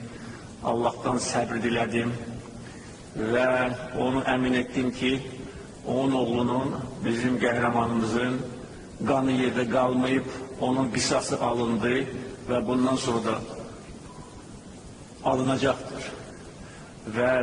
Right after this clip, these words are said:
belə analara eşq olsun ki, belə evladları, igidləri xalqımız üçün, dövlətimiz üçün yetişdirib.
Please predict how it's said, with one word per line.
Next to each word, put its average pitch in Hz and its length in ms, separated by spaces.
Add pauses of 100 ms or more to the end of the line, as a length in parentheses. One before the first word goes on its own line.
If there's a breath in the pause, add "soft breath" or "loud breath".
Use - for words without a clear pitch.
belə 135 380
analara 127 580
eşq 139 320
olsun 127 400 (460)
ki, 127 120
belə 120 380 (320)
evladları, 117 720
igidləri 113 640 (540)
xalqımız 120 440
üçün, 123 280 (180)
dövlətimiz 117 580
üçün 107 220 (460)
yetişdirib. 117 680